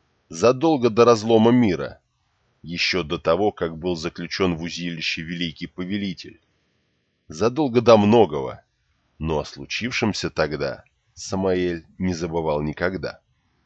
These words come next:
Тут заговорила Гриндаль. «Ну, мы, наконец, начнем обсуждать то, ради чего собрались?»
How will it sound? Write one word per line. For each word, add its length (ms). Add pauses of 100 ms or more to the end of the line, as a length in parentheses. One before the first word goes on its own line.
(840)
Тут 200
заговорила 540
Гриндаль. 560 (1000)
«Ну, 280
мы, 160
наконец, 520
начнем 440
обсуждать 560
то, 280
ради 340
чего 260
собрались?» 640